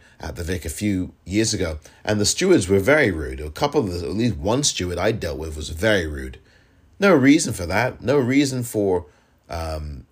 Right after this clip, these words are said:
a steward to behave like that, but the steward was very rude.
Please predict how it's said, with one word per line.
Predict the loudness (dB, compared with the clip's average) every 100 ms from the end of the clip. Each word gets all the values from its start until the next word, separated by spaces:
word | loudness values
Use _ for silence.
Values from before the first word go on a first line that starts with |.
| _
a | -2
steward | 2 0
to | 0
behave | -4 2 4 4 2
like | -2 -2
that, | -4 -4 -8 -12
but | -8
the |
steward | -8 0 2
was | 2 0
very | 2 4 4
rude. | 2 2 0 -4